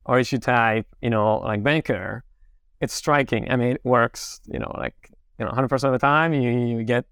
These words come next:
extreme bias. And it means you can't really just use this in production. I think it would be terrible. So very exciting. I think everybody's seeing the trend there. It's working, scale, multimodality, multitask,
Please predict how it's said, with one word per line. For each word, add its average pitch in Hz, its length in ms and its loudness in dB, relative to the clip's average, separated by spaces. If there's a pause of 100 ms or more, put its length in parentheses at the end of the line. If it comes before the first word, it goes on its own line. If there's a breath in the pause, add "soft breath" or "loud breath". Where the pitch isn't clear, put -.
(160)
extreme 147 460 -2
bias. - 560 -2 (480)
And 139 140 0
it - 120 -6
means 165 240 -2
you 139 80 -2
can't - 240 -2
really 143 320 0
just 123 320 -6
use 127 240 -2
this 120 240 0
in 110 140 -4
production. 131 500 -2
I 117 80 -2
think 120 180 -2
it 127 60 -4
would 110 140 -2
be 107 80 0
terrible. - 540 -2 (1120)
So 147 260 0 (220)
very 196 260 4
exciting. 156 580 4
I 143 60 -2
think 156 180 -2
everybody's 156 320 0
seeing 147 300 0
the 131 100 0
trend 151 380 0
there. 139 500 2
It's - 220 -6
working, 139 600 0
scale, 135 760 0
multimodality, 131 1040 0
multitask, 127 800 -2